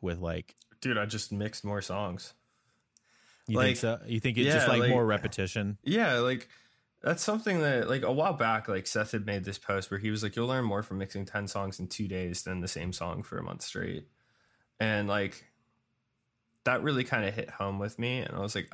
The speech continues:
Speaker 2: "You know what? I think I'm at this point where I just need to do more."
Speaker 1: Mm-hmm.
Speaker 2: And, uh, so, like, I've just been trying to write every single day. I've been trying to mix as often as I can.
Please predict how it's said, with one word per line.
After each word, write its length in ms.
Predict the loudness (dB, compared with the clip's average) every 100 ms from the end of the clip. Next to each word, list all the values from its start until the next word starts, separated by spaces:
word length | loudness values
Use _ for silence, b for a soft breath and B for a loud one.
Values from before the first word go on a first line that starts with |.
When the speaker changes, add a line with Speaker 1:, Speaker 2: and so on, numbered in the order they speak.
| -8
Speaker 2:
"You 100 | -2
know 80 | 0
what? 140 | 2
I 140 | 2 0
think 180 | 0 2
I'm 120 | 2
at 80 | 0
this 140 | -4
point 220 | -2 0
where 80 | 2
I 100 | 2
just 160 | 0 -2
need 180 | -2
to 80 | 0
do 220 | -2 -2 -2
more." 460 | -2 -2 -4 -6 _ b b b b -10
Speaker 1:
Mm-hmm. 240 | -6 0 2
Speaker 2:
And, 320 | 2 2 2
uh, 420 | 2 2 0 -2 -6 _ _ _ _ _ _
so, 140 | -2 2
like, 160 | 2
I've 140 | 2 0
just 160 | -2
been 120 | -4 -2
trying 280 | 0 0
to 120 | 0 0
write 420 | 2 2 0 -2
every 240 | -2 -2 -4
single 300 | -4 -4 -2
day. 380 | 2 4 4
I've 520 | 0 -4 _ _ _ -4
been 80 |
trying 220 | 0 0 0
to 60 |
mix 640 | 0 0 -2 -4 -10 -10 -10
as 100 | -6
often 300 | -2 -2 -4
as 140 | -6 -6
I 120 | -10
can. 580 | -6 -4 -2 -2 -4